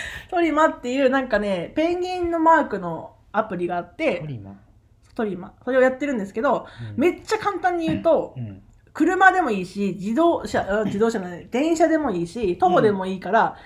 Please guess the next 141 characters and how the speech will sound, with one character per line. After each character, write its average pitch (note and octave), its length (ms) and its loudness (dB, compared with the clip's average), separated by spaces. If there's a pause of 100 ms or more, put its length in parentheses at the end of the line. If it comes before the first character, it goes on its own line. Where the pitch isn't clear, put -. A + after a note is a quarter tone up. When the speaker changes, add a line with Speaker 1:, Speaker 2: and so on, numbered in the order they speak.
(200)
Speaker 2:
う C4+ 40 -2
ん。 - 20 4
Speaker 1:
移 C#4 40 4
動 G4 280 4
し G4+ 100 -6
た G#4+ 140 0
ら、 - 240 4
移 A#3 120 -2
動 E4+ 240 4
し E4+ 60 -2
た E4+ 120 8
分 D#4+ 220 2
だ D#4 100 6
け D#4 80 0
ポ C4+ 160 0
イ B3 60 2
ン A3+ 40 -2
ト - 80 -2
が A3+ 100 2
貯 G#3+ 100 4
ま G3+ 120 2
る A3 100 2
っ - 20 -4
て G3 160 -4
い - 20 -2
う F3+ 60 2
ア F3+ 40 2
プ F3 120 -8
リ D#3+ 40 -6
な D#3 60 -8
の E3 60 -10
ね。 F#3+ 80 -4
Speaker 2:
あ C3 40 0
ー、 - 20 2
あ F3 40 4
ー、 C4+ 760 6
あ F3 40 12
ー、 E3+ 40 12
あ F#3+ 100 10
れ B3 100 6
ね、 C#4 160 4
な A3 140 8
ん G3+ 80 0
か、 D3 320 8
あ C#3+ 80 6
れ D#3+ 100 6
じ F#3+ 80 4
ゃ A3+ 40 4
ろ、 A#3+ 100 2
な F3 100 2
ん D#3+ 60 0
か D3 160 10
歩 A3+ 120 8
い B3+ 60 2
て A3 80 6
る E3+ 80 6
だ C#3+ 80 4
け C#3+ 80 2
で C3+ 100 2
金 C3+ 220 2
が C#3 100 2
貯 D3 100 0
ま D3+ 80 2
っ D3 60 -2
て、 E3 80 0
こ D#3 120 2
れ D3 100 4
ど C#3+ 60 4
う C#3 40 4
や C#3+ 60 4
っ C#3 40 -6
て F3 80 -2
儲 G3 160 4
け F3+ 100 0
た C#3 100 0
ん B2+ 80 0
か B2+ 80 2
な C#3+ 100 2
っ - 80 -8
て A#2+ 80 2
思 C#3+ 200 4
う C#3+ 40 0
け C3 80 2
ど、 B2 100 4
広 C3 200 2
告 B2+ 140 -4
収 E3+ 160 -2
入 C3 120 2
で A2+ 80 2
ガ A2+ 160 4
ッ B2 40 0
ポ B2+ 100 -12
ガ B2+ 120 4
ッ C3 40 2
ポ B2+ 160 2
ガ A2+ 100 0
ッ A#2 180 4
ポ A2+ 140 -2
儲 B2 200 2
け A#2+ 120 0
と G#2 100 0
っ - 20 0
て、 G2+ 140 -4
ポ B2 160 -2
イ C3 60 2
ン B2 40 -2
ト C3 120 0
還 C3 160 0
元 D3 160 2
率 A2 140 -2
が G2+ 80 -4
そ A#2+ 100 -4
ん A#2+ 40 0
な A#2 80 -2
高 C3 200 0
く A#2+ 100 -4
な A2+ 120 -2
い G#2+ 80 -6
け、 G2 120 -8
プ G2 140 -8
ラ G2+ 80 -6
ス - 80 -8
に B2 80 0
な A#2 80 0
り A#2+ 80 0
ま C3 100 2
す B2+ 140 -2
よ A2+ 60 0
っ - 20 -8
て G2+ 160 -8
い - 20 -4
う、 F2+ 60 -8
あ F#2 40 -8
あ G#2+ 60 -6
い A#2 100 0
う B2+ 300 2
ア B2+ 60 4
プ B2 120 -8
リ - 60 -10
や - 80 -14
ろ。 E2 60 -14